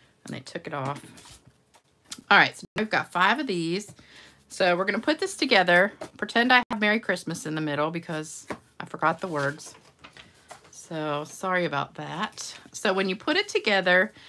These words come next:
you wanna put your wreath, like, um, halfway. So you don't want anything on this side of it because when it opens up, you don't want adhesive or glue dots or, um, dimensionals there.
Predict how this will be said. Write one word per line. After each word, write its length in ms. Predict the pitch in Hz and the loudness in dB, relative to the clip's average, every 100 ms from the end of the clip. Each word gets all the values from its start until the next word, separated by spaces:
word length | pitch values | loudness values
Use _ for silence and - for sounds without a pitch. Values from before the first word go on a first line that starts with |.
| - _ | -20 _
you 120 | 180 | -4
wanna 180 | 208 294 | 2 2
put 320 | 370 330 285 | 4 0 2
your 100 | 269 | -2
wreath, 720 | 220 214 233 190 190 - - - _ _ _ _ - | -2 -2 0 0 0 -4 -18 -20 _ _ _ _ -2
like, 540 | 175 165 156 - - _ | 0 2 -2 -10 -20 _
um, 380 | 160 151 139 135 - | 0 4 4 2 -4
halfway. 880 | - 214 220 - 214 190 202 302 - _ - - _ | 4 6 6 2 4 4 2 0 -6 _ -20 -20 _
So 560 | - - 208 190 180 180 | -12 2 6 8 6 4
you 120 | 185 | -4
don't 320 | 170 208 262 285 | -2 2 2 4
want 160 | 277 | 2
anything 460 | 233 240 240 226 214 - | 2 0 0 0 0 0
on 320 | 190 190 175 | 0 0 0
this 220 | 185 190 | -2 -2
side 360 | - 156 147 - | -2 0 -2 -2
of 160 | 165 147 | -4 -4
it 120 | - | -6
because 360 | 175 190 160 | -6 -4 -4
when 120 | 165 160 | -4 -6
it 100 | - | -2
opens 420 | 214 233 269 240 | -2 0 -2 0
up, 380 | 170 165 - - - | 2 2 0 -14 -8
you 120 | 170 | -2
don't 180 | 175 180 | -2 0
want 520 | 175 165 - - - _ _ - | -2 -2 -6 -16 -18 _ _ -10
adhesive 640 | 165 165 185 - 170 165 165 | -8 -6 -10 -2 0 0 -2
or 140 | 156 | -8
glue 240 | 151 165 | -6 -6
dots 300 | 165 151 147 | -4 -4 -4
or, 160 | 147 147 _ - | -10 -12 _ -12
um, 120 | 151 | -10
dimensionals 680 | 156 160 160 - 143 139 135 | -8 -6 -6 -6 -6 -6 -6
there. 340 | 160 - - | -6 -6 -10